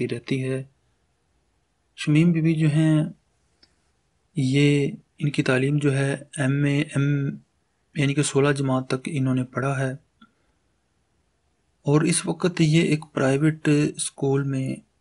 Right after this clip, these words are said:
जो है टीचर की जॉब भी करती हैं। मुसलमान हैं, फ़िरका सुन्नी है, पाँच फुट दो इंच इनकी हाइट है। इनकी जो कास्ट है, ये आरआई फैमिली से हैं और इस वक्त ये ओकाड़ा सिटी में रहती हैं।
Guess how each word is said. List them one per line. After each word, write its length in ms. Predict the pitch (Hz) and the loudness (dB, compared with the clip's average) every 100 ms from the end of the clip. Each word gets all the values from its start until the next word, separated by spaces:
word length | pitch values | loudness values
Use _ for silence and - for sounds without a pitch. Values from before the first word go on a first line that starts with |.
| _ _ | _ _
जो 120 | 143 123 | -6 -6
है 120 | 131 | -8
टीचर 320 | - - 139 | -6 -4 -4
की 100 | 139 | -2
जॉब 200 | 135 127 | -2 -2
भी 100 | 135 | -4
करती 340 | 131 127 151 | -4 -4 -4
हैं। 460 | 135 139 139 151 - - - | -4 -4 -6 -8 -12 -10 -6
मुसलमान 540 | 135 139 131 139 156 | -2 -2 0 2 4
हैं, 120 | 156 | 4
फ़िरका 320 | 156 135 - 135 | 2 -2 -2 -2
सुन्नी 360 | 127 131 139 | -4 -4 -4
है, 360 | 135 139 - - _ _ _ _ _ _ _ _ - | -4 -4 -6 -12 _ _ _ _ _ _ _ _ -2
पाँच 260 | 135 139 - | 0 0 -4
फुट 180 | 147 | -4
दो 220 | 131 127 135 | 0 2 2
इंच 180 | 131 | 0
इनकी 300 | 143 135 131 | -2 -2 -2
हाइट 360 | 123 123 131 131 | -2 -2 -2 -2
है। 300 | 135 135 139 - - - - - _ _ _ _ 240 | -2 0 -2 -6 -10 -8 -8 -10 _ _ _ _ -2
इनकी 300 | 147 151 143 | -2 0 0
जो 120 | 131 | -2
कास्ट 540 | 131 - 120 131 - | -2 -2 0 -2 0
है, 380 | 135 131 135 - - | 0 2 2 -2 -8
ये 520 | 127 127 131 127 127 - _ _ _ _ - | -4 2 4 4 0 -8 _ _ _ _ -4
आरआई 340 | 127 131 135 | 0 2 2
फैमिली 340 | 135 135 120 131 | 2 -2 -2 -2
से 140 | 139 | 0
हैं 80 | 135 | 0
और 200 | 135 139 | 0 0
इस 120 | 147 | 0
वक्त 360 | 156 151 151 151 | 0 0 -2 0
ये 180 | 143 147 | 0 0
ओकाड़ा 420 | 139 131 131 131 | -2 0 0 0
सिटी 260 | 127 123 123 | -2 -4 -4
में 80 | |
रहती 320 | 120 117 - 127 | -4 -6 -8 -8
हैं। 200 | 117 | -10